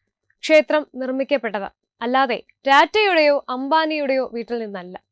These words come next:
അപ്പോൾ ചിലരെ പോലെയുള്ളവരെയൊക്കെ ക്ഷണിച്ചത് ഔദാര്യമായോ രാഷ്ട്രീയ ബാധ്യതയായോ കാണരുത്. അതേസമയം അയോധ്യ രാമക്ഷേത്രത്തിലെ പ്രാണപ്രതിഷ്ഠാ ചടങ്ങിൽ പങ്കെടുക്കില്ല എന്ന സി പി എം ജനറൽ സെക്രട്ടറി സീതാറാം യെച്ചൂരിയുടെ പ്രസ്താവനയ്ക്കെതിരെ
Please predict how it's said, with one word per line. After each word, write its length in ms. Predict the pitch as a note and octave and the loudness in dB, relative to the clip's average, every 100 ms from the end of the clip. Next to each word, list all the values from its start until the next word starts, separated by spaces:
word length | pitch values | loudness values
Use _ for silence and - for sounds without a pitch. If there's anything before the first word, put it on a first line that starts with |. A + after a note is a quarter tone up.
| - | -14
അപ്പോൾ 320 | A#3 A#3 B3 - _ _ _ _ _ _ _ _ | -8 -6 -6 -12 _ _ _ _ _ _ _ _
ചിലരെ 340 | - F#4 A4 A4 F#4+ | 0 4 4 4 4
പോലെയുള്ളവരെയൊക്കെ 840 | G4+ G4+ F#4 E4+ E4+ E4 D4+ D4+ | 4 4 2 2 2 0 0 -4
ക്ഷണിച്ചത് 680 | - C#4+ C#4 C#4+ D#4 B3+ A#3 | -4 -2 -2 -2 -2 -2 -2
ഔദാര്യമായോ 840 | B3 C#4 D4+ E4 F#4+ F4+ D#4 C#4 C4 - | -2 0 2 2 0 0 2 2 -2 -4
രാഷ്ട്രീയ 440 | B3+ C4 - D4+ | -4 -4 -4 -4
ബാധ്യതയായോ 800 | C#4+ C#4 C#4 C4+ C#4 B3+ B3 - - | -2 -2 -2 0 -2 -2 -4 -10 -12
കാണരുത്. 480 | A3 G#3 A3 F3+ _ _ _ _ _ _ _ | -10 -8 -8 -10 _ _ _ _ _ _ _
അതേസമയം 500 | A#3 A#3 C#4 C4+ E4+ - _ _ - | -10 -6 -4 -4 -6 -12 _ _ 0
അയോധ്യ 400 | B3+ C4+ D4+ D#4+ C4+ | 2 2 2 0 -2
രാമക്ഷേത്രത്തിലെ 920 | C#4 D4 D4 D4 C#4+ D4+ D#4 D#4 D4+ | -2 -2 -2 0 0 0 -2 0 0
പ്രാണപ്രതിഷ്ഠാ 840 | D#4+ D4+ D4 D#4 E4+ D#4 E4 - D#4+ | 0 -2 0 -2 -4 -6 -8 -4 -2
ചടങ്ങിൽ 420 | D#4+ D4 C#4+ D4 | -2 -2 -4 -4
പങ്കെടുക്കില്ല 640 | - C#4+ C#4+ C#4+ D4+ D4 | -6 -4 -4 -4 -4 -2
എന്ന 180 | C#4 D#4+ | 0 -2
സി 220 | F4 D#4+ | -2 -4
പി 160 | E4+ F#4+ | -4 -4
എം 200 | F#4 D4+ | -4 -2
ജനറൽ 340 | D4 D4+ G4 | -2 2 2
സെക്രട്ടറി 520 | F4+ E4+ D#4+ C4+ D4 D4+ | 0 -2 -4 -4 -6 -6
സീതാറാം 640 | - C#4 C#4+ C#4+ D4 C#4+ | -8 -4 -2 -2 -4 -4
യെച്ചൂരിയുടെ 520 | C4+ - D4+ C#4+ C#4 | -8 -6 -6 -4 -6
പ്രസ്താവനയ്ക്കെതിരെ 880 | - A#3+ - C4+ C4+ C#4 C4+ A3+ G#3+ | -6 -8 -4 -4 -4 -4 -4 -4 -8